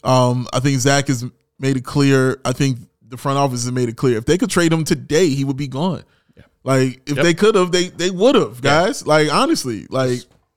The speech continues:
Speaker 1: that's,
Speaker 2: The,
Speaker 1: that's the sense
Speaker 2: I,
Speaker 1: of it.
Speaker 2: I think Windy said it a couple weeks before the deadline on one of the N B A shows, uh, or his pod. I think it was N B A Today. He said,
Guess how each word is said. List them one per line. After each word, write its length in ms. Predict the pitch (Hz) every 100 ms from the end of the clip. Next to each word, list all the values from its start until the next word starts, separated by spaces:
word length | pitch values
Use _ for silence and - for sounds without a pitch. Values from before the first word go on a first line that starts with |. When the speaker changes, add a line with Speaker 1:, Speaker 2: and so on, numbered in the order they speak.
| _ _ _
Speaker 1:
that's, 120 | 135 156
Speaker 2:
The, 140 | 160
Speaker 1:
that's 200 | 170 185
the 80 | 202
sense 300 | - 240 180
Speaker 2:
I, 80 | 151
Speaker 1:
of 80 | 151
it. 40 |
Speaker 2:
I 40 |
think 180 | 175 208
Windy 300 | 160 233 254
said 240 | 185 202 190
it 280 | 190 - - _ -
a 60 |
couple 260 | - 180 190
weeks 220 | 190 208
before 280 | 202 196 208
the 80 | 185
deadline 500 | 202 202 196 196 190
on 200 | 147 131
one 120 | 143
of 60 | 147
the 60 |
N 100 | 139
B 140 | 147 135
A 100 | 143
shows, 640 | - 143 143 135 117 - _
uh, 400 | 127 127 123 120 - -
or 120 | 107
his 180 | 139 139
pod. 400 | 147 143 139 131 - 143 -
I 60 |
think 140 | 165 233
it 20 |
was 100 | 143
N 80 | 127
B 100 | 120
A 40 |
Today. 240 | 110 107 104
He 80 | 117
said, 220 | 147